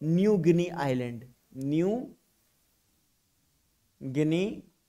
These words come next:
आइलैंड, न्यू गिनी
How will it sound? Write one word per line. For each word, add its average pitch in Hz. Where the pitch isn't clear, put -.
आइलैंड, 127
न्यू 233
गिनी 226